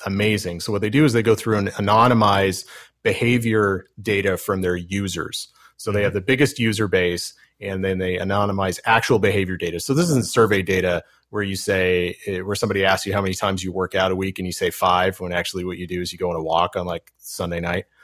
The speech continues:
Speaker 2: Yeah, <laughs> exactly.
Speaker 1: This is how they actually work. So the average American attorney works about eight hours a day, bills about two point five hours a day,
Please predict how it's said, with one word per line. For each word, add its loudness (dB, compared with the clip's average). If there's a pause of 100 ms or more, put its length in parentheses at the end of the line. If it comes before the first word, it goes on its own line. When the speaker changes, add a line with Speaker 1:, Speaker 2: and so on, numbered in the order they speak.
Speaker 2:
Yeah, -2
<laughs> -14
exactly. -8 (380)
Speaker 1:
This -2
is -6
how 6
they 6
actually 2
work. -4
So 2 (480)
the -10
average 2 (120)
American 4
attorney 4 (160)
works -6
about 0
eight 0
hours 4
a -4
day, 0 (280)
bills -4
about -2
two -4
point -2
five 0
hours -2
a -10
day, -4